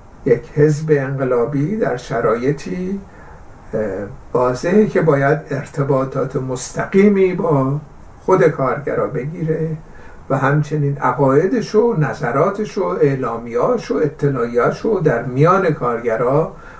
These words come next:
پخش بکنه و همچنین سخنرانی بکنه براشون، برای آماده سازی شرایط که اینها در واقع ملحق بشن به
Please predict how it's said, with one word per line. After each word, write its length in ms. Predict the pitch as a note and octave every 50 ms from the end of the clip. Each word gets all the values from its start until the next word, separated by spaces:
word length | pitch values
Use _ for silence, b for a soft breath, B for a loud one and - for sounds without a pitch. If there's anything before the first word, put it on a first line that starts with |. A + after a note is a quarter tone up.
| B B -
پخش 400 | - - - - - - - -
بکنه 640 | - A3+ G#3 - G3 F#3+ F3 E3+ E3 E3+ E3+ E3+ F3 B B B B B B -
و 60 | C#3+
همچنین 560 | C#3 D#3 F3 G3 G3+ - - G#3 G3+ G3+ G3+
سخنرانی 720 | G3 - - D#3+ - E3 E3+ D#3 D#3 E3 E3 D#3+ F3 G#3+ E3
بکنه 400 | D#3 C3+ A#2+ - B2+ A#2+ A#2+ A2+
براشون، 640 | A2 A2 A2 - D3+ D3 - G#3 A#3+ A3 G#3 G3+ G#3
برای 360 | - C#3 C3+ C#3 D3 D#3 D#3+
آماده 560 | - C#3+ C#3+ C#3+ C#3+ C#3 C#3 C3+ C3 B2+ B2+
سازی 640 | B2+ - C3+ B2+ A#2 G#2+ - - D#3+ F3+ F3+ F#3+ F#3+ F3 E3+ - B B B B B B
شرایط 800 | - - - - B2+ A#2+ B2+ B2 A2+ A#2+ C3 C3+ D3 F#3 A3 - - - - - - -
که 120 | - D3
اینها 500 | C#3+ C3+ C3 B2+ B2 B2 C#3 C#3 D#3 D#3+
در 240 | D#3+ D#3 C#3+ C#3 C#3+
واقع 360 | C#3 C#3 C3+ C3 B2 - C#3+
ملحق 600 | C3 C3 B2+ B2 A#2 G2+ - - - - - - B3
بشن 480 | A#3 E3 - F#3 F#3 F3+ F3+ F3 F3 D#3 B B B B B B - -
به 440 | D#3 D3+ D#3 D3+ D3+ D3+ D3+ D3